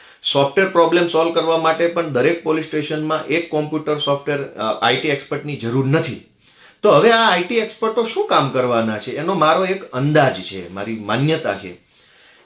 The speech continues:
કે આ લોકો જે કોલ ડિટેલ કાઢવામાં આવે છે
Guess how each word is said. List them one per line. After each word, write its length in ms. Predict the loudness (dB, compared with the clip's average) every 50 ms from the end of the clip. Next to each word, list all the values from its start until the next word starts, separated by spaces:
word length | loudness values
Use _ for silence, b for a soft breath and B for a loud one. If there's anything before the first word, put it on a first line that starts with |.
| b 0
કે 140 | 0 0
આ 360 | 2 2 2 2 4 2 4 4
લોકો 480 | 2 2 2 4 6 6 8 8 6
જે 180 | 4 2 0 -2
કોલ 360 | -2 -2 2 4 4 6 6
ડિટેલ 320 | 4 4 2 2 0 0
કાઢવામાં 500 | 2 2 2 2 2 0 0 0 -2 -4
આવે 180 | -4 -4 -6 -8
છે 220 | -10 -14 -18 -20